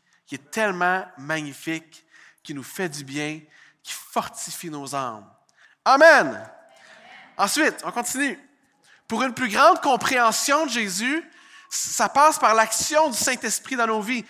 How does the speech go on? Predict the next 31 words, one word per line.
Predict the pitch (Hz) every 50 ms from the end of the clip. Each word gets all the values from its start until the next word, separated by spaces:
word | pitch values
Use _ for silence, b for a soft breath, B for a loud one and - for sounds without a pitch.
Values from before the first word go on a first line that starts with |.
| B B B B _
Vous | 185
savez, | - 226 220 214 277
on | 269 254
en | 240 226 226
a | 220
parlé | 240 233 226 262 269
il | 262
y | 240
a |
deux | 202 233 220
semaines. | - - 233 240 240 226 185 139 B B B B B
Jean | 156 156 220 254 262 254
seize, | - - - 247 254 262 262 233 214 190
verset | 208 202 - - 202
treize | - - - 233 240 240 226 208 202
nous | 220 202
dit, « | 175 190 240 240 220 240
Quand | 220 214 196
le | 180 170
défenseur | 156 196 226 - - 240 233 226 214 - - 233 220 226 226 220
sera | - 226 214 220 208
venu », | 196 214 214 220 220 175 - B B B B B B -
hein, | 175 190 175
en | 180 170
parlant | - 185 180 190 202 202
du | 185 156
Saint-Esprit, | - - - 247 269 - 247 220 - - - 269 233 B B B B B B
l'Esprit | 196 208 - - - - 262 247
de | 208
la | 226 202
vérité, « | 196 247 254 240 226 - - 262 240 170